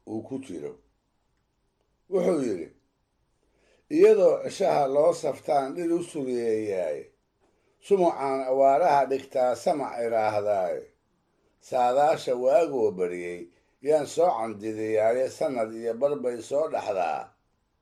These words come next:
say sadcaal tahay. Subaxii dambeetaa nugaal laga salaamaaye, ceel baan sallaan kaalimeed uga sameeyaaye, sabada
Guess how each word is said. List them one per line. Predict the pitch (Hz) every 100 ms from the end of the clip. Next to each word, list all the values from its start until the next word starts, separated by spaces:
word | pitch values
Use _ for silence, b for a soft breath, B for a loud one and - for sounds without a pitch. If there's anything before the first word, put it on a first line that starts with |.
| _ _ _
say | 151 139
sadcaal | 95 110 101 123 101
tahay. | 95 98 98 78 _ _ _ _ _ _ _ _ _ _ _ _ _ _
Subaxii | 208 196 127 147 147
dambeetaa | 143 135 135 135 180 156 127
nugaal | 117 113 123 143
laga | 143 139 175
salaamaaye, | - 127 113 113 104 104 92 82 69 - _ _ _ _ _ -
ceel | 151 170 151
baan | 147 147
sallaan | 110 139 147 170 170
kaalimeed | 139 127 127 131 135 143 135
uga | 139 160
sameeyaaye, | - 139 127 123 117 110 101 90 78 - - _ _ _ _
sabada | _ - 143 156 139